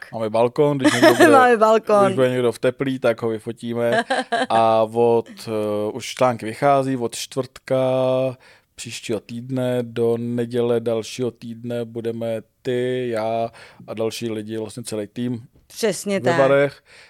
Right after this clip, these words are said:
Speaker 1: a budeme každý den nosit nové a nové a nové a nové a nové informace.
Speaker 2: A bude toho spousta.
Speaker 1: Bude toho spousta, takže stačí sledovat Extra.
Speaker 2: Přesně tak.
Speaker 1: A člověku nic neuteče, protože to, co budeme mít my, nebude mít nikdo jiný.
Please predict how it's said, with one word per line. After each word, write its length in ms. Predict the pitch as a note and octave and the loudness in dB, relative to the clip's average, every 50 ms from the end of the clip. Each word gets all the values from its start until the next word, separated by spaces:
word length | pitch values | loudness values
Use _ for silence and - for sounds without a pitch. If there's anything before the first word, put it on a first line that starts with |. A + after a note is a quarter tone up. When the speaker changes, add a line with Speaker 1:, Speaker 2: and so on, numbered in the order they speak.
| _ _ | _ _
Speaker 1:
a 40 | - | -16
budeme 220 | F#2+ G#2 G#2 G2+ | -12 -12 -12 -10
každý 340 | - - G#2+ G#2+ G#2 A2 G#2 | -8 -8 -10 -8 -6 -8 -6
den 220 | G2 G#2+ G#2+ A2+ A2 A2 - _ _ - | -6 -6 -6 -6 -10 -12 -18 _ _ -18
nosit 320 | G2+ F#2+ - - G#2+ F#2+ - | -18 -16 -14 -14 -16 -14 -10
nové 440 | A2 A#2+ B2+ C3 C3 C3 B2+ B2 A#2+ | -8 -6 -4 -2 -2 -2 -2 -2 -4
a 100 | - G#2 | -6 -8
nové 320 | A2 A2+ A#2 A#2 A#2 A2+ | -8 -8 -6 -4 -4 -6
a 140 | - - G2+ | -6 -10 -14
nové 320 | G#2+ A2+ A2+ A#2 A#2 A#2 | -10 -8 -6 -6 -4 -6
a 120 | F2+ E2 G#2+ | -6 -8 -10
nové 280 | A2 A#2 A2+ A#2 A2+ - | -8 -6 -6 -4 -6 -8
a 80 | - - | -10 -12
nové 280 | G#2 B2 B2+ C3 B2+ B2+ | -8 -6 -2 0 0 -2
informace. 680 | - - B2+ B2 - B2 B2+ B2 A#2+ A#2 - - B2+ A#2+ | -2 -6 -12 -10 -8 -8 -6 -6 -6 -8 -6 -4 -4 0
Speaker 2:
A 120 | A#2+ G#3+ | 0 0
bude 240 | G3+ G3 A#3+ A3 G#3 | 2 2 4 4 4
toho 180 | - A3+ G3+ F#3 | 4 4 2 2
spousta. 560 | - - G3+ G3 F3+ - - F3 D3 C#3+ - _ _ _ _ _ _ _ _ _ | 2 -2 -4 -6 -6 -4 -6 -6 -6 -6 -10 _ _ _ _ _ _ _ _ _
Speaker 1:
Bude 120 | - A2+ | -6 -4
toho 120 | G2+ A2+ G2 | -4 -4 -4
spousta, 300 | - A#2+ A#2 A#2 - A#2 | -4 -4 -6 -2 0 0
takže 240 | A2+ G#2+ A2 A2 G#2 | 0 0 -2 -4 -6
stačí 300 | - - A2 - - A2 | -6 -8 -8 -6 -8 -10
sledovat 300 | - A2+ A#2 A#2 A2 - | -6 -2 -2 0 -2 -2
Extra. 440 | - G#2+ - - - - A#2+ C#3 - - _ _ _ _ _ _ _ _ _ _ _ _ | -4 -12 -14 -10 -4 -2 -2 -2 -2 -6 _ _ _ _ _ _ _ _ _ _ _ _
Speaker 2:
Přesně 360 | - - F3 - - F#3+ E3+ | -12 -10 -10 -6 -6 -6 -2
tak. 280 | - D3+ F3 G#3 A3+ - - - _ | 0 0 0 0 -2 -6 -14 -18 _
Speaker 1:
A 60 | - | -18
člověku 380 | - - - G#2+ G#2+ G#2 - G#2+ | -16 -12 -10 -10 -8 -8 -8 -10
nic 160 | G#2 G#2+ G#2 | -10 -8 -8
neuteče, 480 | G#2+ A2 A2 G#2+ - G#2+ G2 - G2+ G2 - _ _ _ | -8 -8 -10 -8 -10 -12 -10 -10 -12 -12 -14 _ _ _
protože 360 | _ - _ - G2+ G2 G#2+ G#2 | _ -20 _ -16 -14 -12 -12 -12
to, 200 | - _ - A2+ | -12 _ -14 -14
co 420 | - - - A#2+ A#2+ A#2 A2+ G#2+ G#2 _ - - - _ _ _ | -14 -10 -6 -4 -2 -2 -2 -4 -6 _ -20 -20 -20 _ _ _
budeme 220 | A2+ A2+ A#2 A2 | -6 -6 -4 -6
mít 220 | G2+ G2 F#2+ - - - | -6 -8 -12 -12 -6 -4
my, 240 | C3+ C#3 C#3+ C3 - _ | -4 -4 -4 -6 -10 _
nebude 220 | - A2 A2 A#2 A#2 | -10 -4 -4 -2 -2
mít 120 | A#2 A#2 | -4 -6
nikdo 220 | A2+ A#2 B2 B2 A#2+ | -8 -6 -2 -2 -2
jiný. 340 | B2+ C3+ C3+ B2 A2+ A2+ | -2 -2 -4 -4 -6 -10